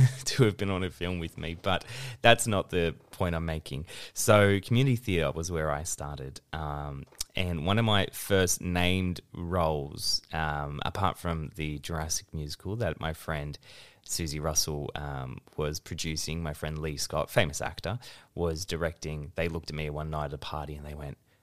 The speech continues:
"That guy can play Robert Muldoon." And if <laughs> anyone's ever seen Jurassic Park, you'll know who Robert Muldoon is. This guy with very short shorts who loves raptors. But my first role was actually as Sir Robin in Spamalot with, um,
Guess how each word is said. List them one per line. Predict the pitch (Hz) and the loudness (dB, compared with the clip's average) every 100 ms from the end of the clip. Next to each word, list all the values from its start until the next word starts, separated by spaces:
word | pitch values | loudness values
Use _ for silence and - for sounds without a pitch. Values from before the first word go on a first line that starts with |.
| _ _ | _ _
"That | - 123 | -2 0
guy | 85 76 | 0 -2
can | 78 | -6
play | 71 76 | -8 -6
Robert | 76 82 85 | -4 -4 -4
Muldoon." | 95 98 113 139 90 - - _ - | -2 0 2 2 0 -6 -20 _ -6
And | 90 | 2
if | |
<laughs> | 110 | 4
anyone's | 127 123 107 104 | 6 6 6 4
ever | 98 87 85 | 2 2 2
seen | - 85 80 78 - | 0 0 -4 -6 -6
Jurassic | - 85 78 78 | 0 2 0 -4
Park, | 73 71 - | -4 -4 2
you'll | 175 | 6
know | 147 85 | 6 6
who | 82 85 | 4 0
Robert | 76 71 | 0 -2
Muldoon | 50 65 67 57 50 | -4 -6 -6 -8 -8
is. | - 107 | -10 -10
This | - | 2
guy | 165 | 4
with | 147 175 | 4 4
very | 202 185 | 6 6
short | 110 82 - | 4 0 -4
shorts | - 82 - | -2 -2 -2
who | 71 | -4
loves | 67 - | -4 -4
raptors. | - - - - - - - - - - | -6 -6 -8 -10 -12 -12 -12 -12 4 10
But | 117 | 10
my | 113 127 | 10 6
first | - 135 127 | 8 6 6
role | 104 87 90 69 - | 6 8 6 2 -2
was | 92 85 | -2 0
actually | - 104 - 113 | 0 0 2 2
as | 92 | 2
Sir | - 98 90 | 4 4 4
Robin | 82 87 120 165 - | 4 4 4 2 -2
in | 85 85 | -4 0
Spamalot | - - 80 87 123 - - | 0 0 0 0 -2 -4 -10
with, | 87 85 - - - | -4 -4 -6 -16 -14
um, | 82 80 78 76 | -8 -6 -6 -8